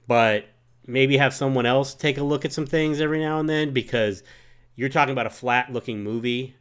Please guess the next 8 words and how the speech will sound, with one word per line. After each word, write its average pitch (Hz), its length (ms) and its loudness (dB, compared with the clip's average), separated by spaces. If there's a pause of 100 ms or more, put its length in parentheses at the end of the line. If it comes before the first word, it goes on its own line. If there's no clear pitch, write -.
(180)
that 98 120 -12
just 107 200 -10
has 104 400 -4 (580)
very 123 640 2
muted 120 680 2
everything 139 880 0
other 120 260 0
than 110 540 -2